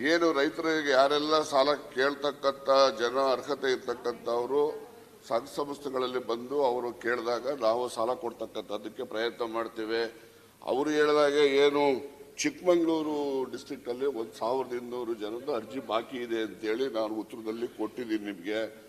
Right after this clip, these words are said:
ಅಲ್ಲಿ ಸಾಲ ಯಾಕೆ ಕೊಟ್ಟಿಲ್ಲ ಏನು ಅಂತ ಹೇಳಿದ್ರೆ ನಿಮ್ಗೆಲ್ಲ ಗೊತ್ತಿರೋ ಹಾಗೆ ಭಾಳಷ್ಟು ಜನ ತಿಳ್ಕೊಂಬಿಟ್ಟಿರ್ತಾರೆ. ಸಾಲ ಕೊಡ್ತಕ್ಕಂಥದ್ದು ಸಹಕಾರ ಸಂಸ್ಥೆಗಳಲ್ಲಿ ಸರ್ಕಾರದ ದುಡ್ಡು ಅಂತ ತಿಳ್ಕೊಳ್ತಾರೆ. ಸರ್ಕಾರದ್ದು ಒಂದು ರೂಪಾಯಿ ಇರೋದಿಲ್ಲ.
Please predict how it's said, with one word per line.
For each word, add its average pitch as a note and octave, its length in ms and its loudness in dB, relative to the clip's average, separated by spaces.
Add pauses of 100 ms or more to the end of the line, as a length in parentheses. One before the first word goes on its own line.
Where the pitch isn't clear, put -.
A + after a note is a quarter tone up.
(400)
ಅಲ್ಲಿ D3+ 240 -2
ಸಾಲ C3+ 260 2 (360)
ಯಾಕೆ C3 240 6
ಕೊಟ್ಟಿಲ್ಲ B2+ 360 0
ಏನು B2 480 4
ಅಂತ A2 160 -8
ಹೇಳಿದ್ರೆ G#2+ 380 -4
ನಿಮ್ಗೆಲ್ಲ A#2+ 400 -4
ಗೊತ್ತಿರೋ A#2 420 -2
ಹಾಗೆ F2+ 460 -2 (600)
ಭಾಳಷ್ಟು D3+ 300 2
ಜನ D3+ 200 0
ತಿಳ್ಕೊಂಬಿಟ್ಟಿರ್ತಾರೆ. C3 1000 -4
ಸಾಲ C3 200 -2
ಕೊಡ್ತಕ್ಕಂಥದ್ದು B2+ 960 -6
ಸಹಕಾರ A#2+ 340 -6
ಸಂಸ್ಥೆಗಳಲ್ಲಿ A#2+ 800 -6
ಸರ್ಕಾರದ B2 500 -2
ದುಡ್ಡು A#2 240 -2
ಅಂತ A#2+ 140 -8
ತಿಳ್ಕೊಳ್ತಾರೆ. G2 720 -10
ಸರ್ಕಾರದ್ದು B2 500 -4
ಒಂದು A2+ 180 -6
ರೂಪಾಯಿ A2+ 280 -2
ಇರೋದಿಲ್ಲ. G2 360 -6